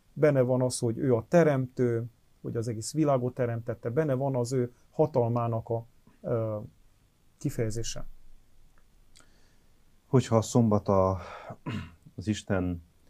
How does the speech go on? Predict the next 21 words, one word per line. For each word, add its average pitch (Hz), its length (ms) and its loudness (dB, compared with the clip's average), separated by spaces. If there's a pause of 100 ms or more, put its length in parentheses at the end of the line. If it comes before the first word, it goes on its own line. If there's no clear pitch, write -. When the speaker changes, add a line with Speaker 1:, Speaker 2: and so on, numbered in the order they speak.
(540)
Speaker 2:
az 104 80 -4
Isten 110 300 0
képviseli 101 760 -2 (200)
az 92 160 -4
ő 90 40 -4
munkáiban, 92 1000 -2 (960)
akkor, 101 360 0
ö, 92 280 2 (160)
a - 100 -10
hamis 127 380 2
szombat, 90 840 0
vagyis 87 280 -8
a 85 100 -4
vasárnap, 95 760 0 (880)
az, 101 280 2
ö, 92 300 4 (200)
azt - 220 2
képviseli, 113 460 -2
amit 98 220 -2
az 90 220 -6
emberek, 113 880 2